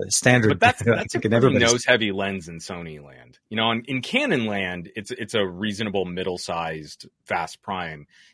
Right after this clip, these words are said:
Speaker 2: In Sony
Speaker 1: Uh,
Speaker 2: land, it's, it's a big ol' hunk of glass,
Speaker 1: Uh,
Speaker 2: and it's
Speaker 1: Canon land is, like, this small, though. I mean, we're
Speaker 2: Gorgeous.
Speaker 1: talking about the, the, the fifty mil. Yeah, no, I, I had, um,
Speaker 2: Or,
Speaker 1: I do,
Speaker 2: I mean,
Speaker 1: I do
Speaker 2: like,
Speaker 1: also have the adapter to use,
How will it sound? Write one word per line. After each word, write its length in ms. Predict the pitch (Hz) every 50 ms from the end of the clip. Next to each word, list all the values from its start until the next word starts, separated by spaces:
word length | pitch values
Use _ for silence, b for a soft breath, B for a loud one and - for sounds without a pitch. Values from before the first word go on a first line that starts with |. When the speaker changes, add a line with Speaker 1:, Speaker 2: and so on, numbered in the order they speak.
| b b
Speaker 2:
In 100 | - 104
Sony 460 | 104 101 - - 269 311 262 165 127 113
Speaker 1:
Uh, 40 | 107
Speaker 2:
land, 420 | 104 98 95 90 90 87 85 87 _
it's, 300 | - 127 123 - - - - _ _ _ _ -
it's 160 | 139 135 -
a 80 | 131 101
big 320 | 82 82 - 123 131 110
ol' 260 | 117 110 101 90 85
hunk 600 | - - - - - - 107 87 80 71 71 - - - - - _ _ _ _ B B B B B B B B B
of 180 | 98 95 80 85
glass, 420 | 98 98 95 92 92 85 78 76 -
Speaker 1:
Uh, 160 | - 147 147
Speaker 2:
and 100 | 143 147
it's 200 | 147 - - - - - - - - _ - 156 - 139 113 107
Speaker 1:
Canon 380 | - - 151 170 170 156 135 123
land 280 | 113 117 113 107 107 110
is, 140 | 104 - -
like, 180 | 104 98 - -
this 140 | 107 101 -
small, 380 | - - - 123 123 113 98 87
though. 220 | - - 104 101
I 120 | 101 117 123
mean, 120 | 120 110
we're 80 | 113 131
Speaker 2:
Gorgeous. 60 | -
Speaker 1:
talking 260 | 110 139 135 - 135
about 160 | 120 113 120 - -
the, 380 | - 123 131 131 123 107 120
the, 80 | 113 - -
the 80 | 131 113
fifty 360 | - - 160 - - - 123
mil. 320 | 117 117 113 107 104 113 120
Yeah, 240 | 113 101 92 90 92
no, 100 | 95 95
I, 180 | 90 95 92 95
I 140 | 104 104 110
had, 220 | 110 101 92 - B B B B B B B B -
um, 340 | - 104 98 98 98 98 95 - _ _ _ _ _ _ _ _ -
Speaker 2:
Or, 80 | - 123
Speaker 1:
I 60 | 123
do, 220 | 117 120 147 156
Speaker 2:
I 20 | 151
mean, 100 | 120 123
Speaker 1:
I 60 | 131
do 100 | 127 139
Speaker 2:
like, 60 | 143 135
Speaker 1:
also 220 | 123 - - 120
have 120 | 120 117 107
the 100 | 117 113
adapter 420 | 107 95 107 101 104 - - - 92
to 120 | 87 95
use, 400 | 90 95 98 95 92 87 - -